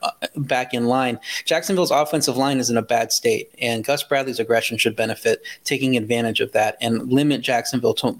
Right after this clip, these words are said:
to points. Um, I don't think this is gonna be a high-scoring game. Indy not likely to score much. Anthony Richardson's first game, he gets the benefit of being at home, but, um, still no Jonathan Taylor,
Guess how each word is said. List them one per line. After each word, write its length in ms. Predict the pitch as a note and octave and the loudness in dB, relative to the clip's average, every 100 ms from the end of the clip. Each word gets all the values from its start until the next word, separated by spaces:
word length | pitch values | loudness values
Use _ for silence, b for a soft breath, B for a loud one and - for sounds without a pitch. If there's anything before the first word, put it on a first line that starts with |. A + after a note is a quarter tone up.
| - | -2
to 180 | C3 - | -2 0
points. 460 | - B2+ A#2 A#2+ - B B B | 0 0 2 0 -4 B B B
Um, 240 | B2 A2+ A2 | 0 2 2
I 120 | C3 | 0
don't 140 | C3+ | 0
think 140 | C3+ B2 | 0 -2
this 80 | A#2 | 0
is 60 | |
gonna 100 | A#2+ | 2
be 120 | A#2 A#2 | 2 2
a 40 | |
high-scoring 460 | A#2+ A#2+ - A#2 A2+ | 2 -2 0 0 0
game. 80 | A#2+ A2+ B B - | 0 -2 B B -2
Indy 200 | B2+ B2+ | 0 2
not 180 | A#2+ B2 | 2 0
likely 260 | B2 B2 | 0 0
to 60 | A#2 | 0
score 300 | - B2 A#2+ | 2 2 2
much. 400 | A#2 A#2 - B B - | 2 2 0 B B -6
Anthony 260 | C3+ C3 A#2+ | -2 0 2
Richardson's 420 | C#3 C#3 D3 C#3+ | 2 2 2 4
first 280 | D3+ C#3 D3 | 2 2 0
game, 180 | C#3 A2+ | -2 -2
he 160 | C#3+ B2 | -2 0
gets 220 | B2 - | 0 0
the 80 | A2+ | 0
benefit 340 | B2 A#2 B2 | 0 0 2
of 100 | A2+ | 2
being 300 | A#2+ A#2+ A2+ | 4 4 2
at 80 | - | 0
home, 460 | C3+ C3+ D3 D3+ C3+ | 0 2 2 0 0
but, 240 | B2 A2 | 2 2
um, 200 | A2 G#2+ | 2 2
still 400 | - B2+ A#2+ A#2 B B | 2 4 4 2 B B
no 140 | C3 C3 | 0 2
Jonathan 380 | C3 A#2 A#2+ A2+ | 0 0 -2 0
Taylor, 420 | A#2+ B2 B2 | 2 4 4